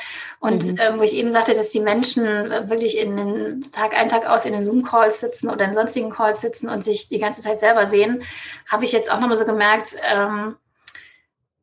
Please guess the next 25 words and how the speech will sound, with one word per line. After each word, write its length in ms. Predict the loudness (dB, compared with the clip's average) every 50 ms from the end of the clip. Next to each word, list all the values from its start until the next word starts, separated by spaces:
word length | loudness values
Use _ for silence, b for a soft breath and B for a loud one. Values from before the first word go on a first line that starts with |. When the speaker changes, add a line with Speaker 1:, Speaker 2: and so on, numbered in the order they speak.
| -18 -16 -8 -4
Speaker 1:
dass 120 | -4 -4 -4
es 120 | -4 -2
so 160 | -2 0 -2
fast 360 | -2 -4 -6 -8 -6 -4 -2 0
so 60 | 0
eine 380 | 2 2 4 2 2 0 -2 -6
Wahrnehmungsstörung 920 | -10 -6 -2 0 2 4 4 4 4 2 0 -2 -2 -2 -2 -2 -2 -2 -2
geben 240 | -2 -2 -2 -4
kann, 260 | -4 -4 -4 -4 -4 -4
ne? 100 | -4 -4
Dass 140 | -4 -4
die 140 | -2 -2 0
Le-, 240 | 0 0 -2 0 0
also 360 | 0 0 0 0 0 0 0
ganz 240 | 2 4 2 2 4
viele 180 | 2 2 4 4
Menschen 500 | 4 4 4 4 2 2 0 0 0 0
plötzlich, 480 | 2 2 2 0 -4 -6 -8 -8 -8 -6
ähm, 580 | -2 -2 0 0 -2 -4 -6 -6 -8 -8 -10 -14 B B B B B
das 160 | -8 -4 -2
Verlangen 420 | 0 2 4 4 4 2 2 2
haben, 240 | 2 4 4 4 2
sich 220 | 0 -4 -4 -4 -4
zu 80 | -6
verschönern. 720 | -4 -4 -4 -2 0 2 2 2 2 0 0 -2 -6 -8